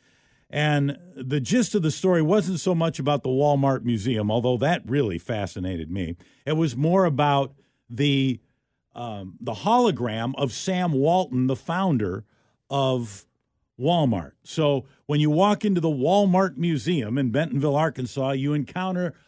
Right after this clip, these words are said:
a life-size hologram of Sam Walton, the founder of Walmart,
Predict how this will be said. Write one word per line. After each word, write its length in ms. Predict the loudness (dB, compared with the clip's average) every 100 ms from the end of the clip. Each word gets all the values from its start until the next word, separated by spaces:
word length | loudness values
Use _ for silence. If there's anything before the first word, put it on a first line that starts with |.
| -8
a 100 | -4
life-size 840 | -2 0 0 -2 -2 0 0 -2
hologram 800 | -4 -2 -2 -2 -2 0 0 0 -4 _ _ -8
of 400 | -4 -2 -4 -8 _ _
Sam 420 | -6 -2 0 2
Walton, 540 | 2 4 2 0 -4 -4
the 140 | -4
founder 560 | -2 0 0 2 0 -2 -10 _ _ -8
of 200 | -4 -4
Walmart, 500 | 0 2 2 2 -2